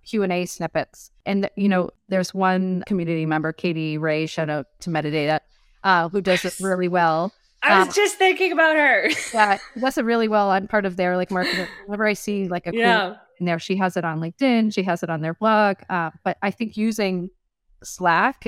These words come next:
Speaker 1: and harnessing, you know, what the community is serving up themselves and then getting it in front of them in a newsletter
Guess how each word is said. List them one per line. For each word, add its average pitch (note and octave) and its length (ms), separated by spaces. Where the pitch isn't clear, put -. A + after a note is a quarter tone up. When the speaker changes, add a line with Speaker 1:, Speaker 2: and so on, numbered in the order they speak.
Speaker 1:
and F3 420
harnessing, F#3 840
you G3 80
know, E3+ 100
what E3+ 140
the F#3 60
community F3+ 420
is E3 100
serving F3 300
up E3 140
themselves E3+ 560
and F3 80
then E3 100
getting E3+ 220
it D#3+ 100
in E3 80
front E3+ 180
of E3 60
them E3 160
in D#3 80
a D#3 80
newsletter D#3 680